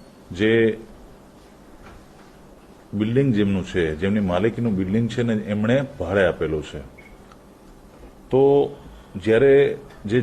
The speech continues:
જાહેરનામું છે કે ભાડા કરાર થાય તો એને પોલીસને જાણ કરવી, તો એનું વાયોલેશન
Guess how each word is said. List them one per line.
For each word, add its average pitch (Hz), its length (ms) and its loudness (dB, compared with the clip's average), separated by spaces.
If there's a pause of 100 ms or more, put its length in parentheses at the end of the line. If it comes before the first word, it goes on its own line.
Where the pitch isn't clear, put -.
જાહેરનામું 123 600 2
છે 127 120 -2
કે 123 120 -2 (100)
ભાડા 107 320 2
કરાર 120 200 0 (120)
થાય 101 160 -4
તો 113 160 -6
એને 113 120 -4 (100)
પોલીસને 104 360 0 (100)
જાણ 92 260 0
કરવી, 92 260 0
તો 101 60 0
એનું 110 260 0
વાયોલેશન 113 460 2